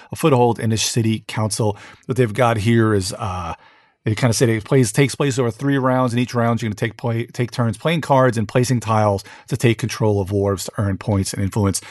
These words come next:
Kinda sounds a little bit like New York nineteen oh one with kinda placing things down and getting points there. But this one is made by Adam Buckingham and Ed Marriott. Uh, again, Renegade Game Studios. This one will be a Kickstarter, uh, coming soon.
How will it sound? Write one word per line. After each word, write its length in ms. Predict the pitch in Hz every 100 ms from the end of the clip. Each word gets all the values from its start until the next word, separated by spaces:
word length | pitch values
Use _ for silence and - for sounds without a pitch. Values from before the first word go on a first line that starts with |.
| -
Kinda 160 | - 247
sounds 260 | - 160 135
a 60 |
little 100 | 139
bit 140 | 131 123
like 240 | 110 101
New 80 | 117
York 320 | 120 110 -
nineteen 360 | 113 110 113 101
oh 120 | 98
one 400 | 107 107 101 95 - -
with 120 | 120
kinda 160 | - 107
placing 300 | - 107 101
things 200 | 98 95
down 240 | 104 98
and 80 | 95
getting 280 | 98 95 90
points 360 | - 110 101 -
there. 200 | 101 95 - -
But 240 | 117 113 -
this 180 | 131 -
one 100 | 123
is 100 | 104
made 180 | 117 107
by 80 | 110
Adam 280 | 123 120
Buckingham 520 | 117 127 123 117 113 104
and 100 | -
Ed 180 | 123 107
Marriott. 460 | 135 147 139 - - - -
Uh, 260 | 117 110 104
again, 260 | 113 127 117
Renegade 340 | 120 120 113
Game 200 | 113 110
Studios. 500 | - 113 107 104 98
This 160 | 101 -
one 160 | 104
will 80 | 95
be 160 | 92 90
a 80 |
Kickstarter, 640 | 85 110 - 104 95 92 85 - - -
uh, 240 | 98 85
coming 320 | 82 107 95 82
soon. 460 | - 135 98 -